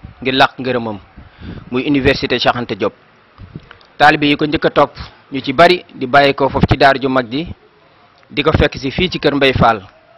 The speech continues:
muy def ci ñoom leeru suñ borom subhanahu wa taala, di def ci ñoom ak njub, di def ci ñoom ak dëgg, di leen teg ci siraatal mustaqim.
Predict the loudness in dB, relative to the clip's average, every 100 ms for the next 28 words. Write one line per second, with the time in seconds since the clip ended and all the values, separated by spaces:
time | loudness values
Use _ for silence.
0 | -20 -20 -10 -8 -2 0 0 -2 0 -2
1 | -4 -16 _ _ -8 0 2 0 -4 -4
2 | 0 -2 -2 -4 0 -2 -2 -6 -2 2
3 | 2 2 -2 _ _ _ _ -8 -2 0
4 | 0 0 0 0 -4 -4 -6 _ _ _
5 | _ _ -2 2 2 4 2 2 0 -2
6 | -2 0 0 0 -4 -4 0 0 0 -4
7 | -4 -4 -4 -8